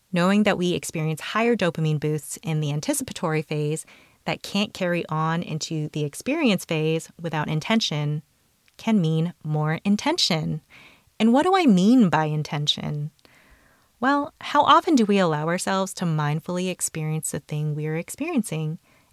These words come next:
and acknowledge them? That, while not quite reaching the euphoric levels of anticipatory dopamine,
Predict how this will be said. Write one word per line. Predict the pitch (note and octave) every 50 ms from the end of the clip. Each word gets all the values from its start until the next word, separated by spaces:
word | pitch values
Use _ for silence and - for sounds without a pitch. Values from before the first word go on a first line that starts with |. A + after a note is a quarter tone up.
| _ _
and | - F3+ F#3+ G3+ G#3 -
acknowledge | - F#3+ - - F#3 G3 A#3 B3 - - - -
them? | D3+ C#3+ C#3 C#3 C#3+ C#3+ D3 - _ _ _ _ _ _ _ _ _ _ _ _ _ _
That, | - E3 D#3 D#3+ E3 - _ _ _
while | - F#3 F3 F3+
not | F3+ F#3+ G#3 F#3+ F#3 -
quite | - - G3+ G#3 - F3
reaching | E3 D#3+ E3 - - G#3 G3+ G3
the | F#3 F3
euphoric | D#3 D#3 D#3 - - - D#3+ E3 E3 F3 F#3+ - -
levels | G3+ G3+ G3+ A3+ A3 A3 A3+ A3+ G#3+
of | G#3 E3+
anticipatory | D#3+ D#3 D3 - D#3+ - - D#3 - D#3+ - - D#3+ D3+ D#3 D3+
dopamine, | C#3 D3+ D3+ - - F#3 G3 G#3 A3 A3+ A3+ A3+ A#3